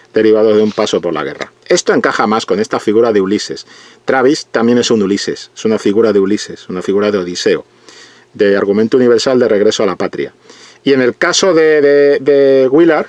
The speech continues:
el personaje de, de Martin Sheen, que además lo interpretó Martin Sheen, porque inicialmente estaba pensado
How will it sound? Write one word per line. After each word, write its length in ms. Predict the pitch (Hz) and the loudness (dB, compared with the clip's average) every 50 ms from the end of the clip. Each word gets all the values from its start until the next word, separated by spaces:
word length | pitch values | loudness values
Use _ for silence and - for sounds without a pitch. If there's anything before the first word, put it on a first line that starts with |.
| _ _ _ | _ _ _
el 140 | - 101 101 | -4 -4 -4
personaje 680 | - - - - - 104 120 117 - - 131 113 - - | -2 -4 -4 -4 -4 -4 -4 -4 -2 -2 -2 -2 -2 -2
de, 640 | - 101 90 107 107 104 101 98 98 95 92 90 - - | -6 -4 0 0 0 0 0 -2 -4 -6 -8 -10 -10 -10
de 640 | 107 101 95 101 95 92 92 92 95 92 92 92 | -8 -6 -4 -4 -4 -4 -6 -6 -8 -8 -8 -6
Martin 320 | 95 113 113 - - 113 107 | -4 -4 -2 -2 0 -2 0
Sheen, 240 | - - 165 180 | 0 0 0 0
que 80 | 147 104 | 0 0
además 180 | 90 92 110 120 | -2 0 0 0
lo 80 | 127 | 0
interpretó 400 | 110 - 104 85 95 87 - 113 | 0 0 -2 -2 -2 -2 -2 0
Martin 300 | 113 113 110 - 113 107 | 0 -2 -2 0 0 -2
Sheen, 280 | 101 - 139 143 117 - - - - - - - - | 0 0 0 0 0 -2 -8 -16 -20 -20 -20 -20 -8
porque 220 | - 110 104 - 104 | -6 -4 -2 0 0
inicialmente 480 | 98 98 98 - 117 104 110 110 107 | -2 0 0 0 0 0 2 0 0
estaba 240 | 107 - 123 117 107 | 0 0 0 0 2
pensado 360 | - 110 107 - - 117 110 | 2 2 2 2 2 0 0